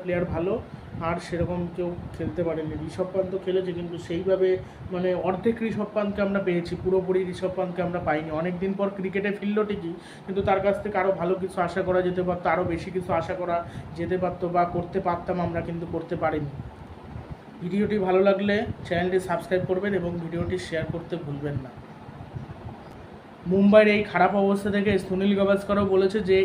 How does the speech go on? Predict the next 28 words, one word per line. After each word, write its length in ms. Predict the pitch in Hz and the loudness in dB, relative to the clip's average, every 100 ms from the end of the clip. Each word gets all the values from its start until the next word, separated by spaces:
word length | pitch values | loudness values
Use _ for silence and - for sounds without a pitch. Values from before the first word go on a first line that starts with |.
| 180 | 4
এই 80 | 185 | 2
মুম্বাই 380 | 196 196 196 196 | 2 2 2 2
টিমকে 260 | 196 196 196 | 2 0 0
আমি 140 | 196 196 | 0 0
চিনতে 240 | 196 180 190 | -2 0 2
পারছি 340 | 180 175 - | 2 0 -6
না। 140 | 151 139 - - - - | -6 -6 -8 -16 -18 -8
মানে 140 | 170 | -2
আগে 220 | 156 165 185 | 0 2 0
যে 120 | 196 | 0
মুম্বাই 340 | 190 185 190 190 | 0 0 2 2
ইন্ডিয়ান্স 240 | 196 196 190 | 2 0 0
একশো 200 | 165 196 | 0 -2
তিরিশ 180 | 196 190 190 | -2 -4 0
চল্লিশ 320 | 196 196 185 | 0 0 0
রান 120 | 185 185 | 0 0
করলো, 180 | 190 196 190 | 0 0 -2
মনে 200 | 180 190 | -2 -2
হতো 140 | 185 190 | 0 0
যে 60 | 190 185 | 0 0
জিতবে, 360 | 185 185 190 185 | -4 -4 0 0
আহ, 520 | 180 - - - 175 170 | 0 -10 -16 -10 -6 -4
মানে 180 | 170 170 165 165 165 - | -2 -2 -4 -6 -8 -10
এখন 240 | 170 196 196 | -4 -2 0
মনে 120 | 185 190 | 0 2
হচ্ছে 260 | 190 190 196 185 185 175 - | 0 0 2 2 2 0 -4
কেমন 240 | 196 185 190 190 | -2 0 0 -2
একটা 140 | 202 | -2